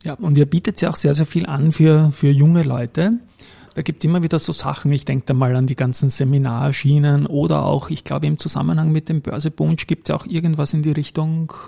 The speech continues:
ähm, Reinerlös kommt zugute, ja.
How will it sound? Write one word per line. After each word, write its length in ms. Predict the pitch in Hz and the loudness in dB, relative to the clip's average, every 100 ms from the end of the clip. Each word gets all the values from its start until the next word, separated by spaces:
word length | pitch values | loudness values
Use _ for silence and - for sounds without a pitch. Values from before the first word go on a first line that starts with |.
| - | -18
ähm, 1160 | - - 123 90 73 - - - 190 196 - 220 - _ - _ _ _ _ _ | -14 -10 -8 -8 -10 -10 -10 -10 -8 -8 -10 -14 -20 _ -20 _ _ _ _ _
Reinerlös 680 | 147 147 160 151 151 156 | -6 -2 0 2 2 0
kommt 240 | - 151 - | 0 -2 -2
zugute, 680 | 147 160 170 175 165 151 143 175 - _ _ | -4 -4 -2 0 0 0 -4 -10 -20 _ _
ja. 180 | 143 160 | -6 -6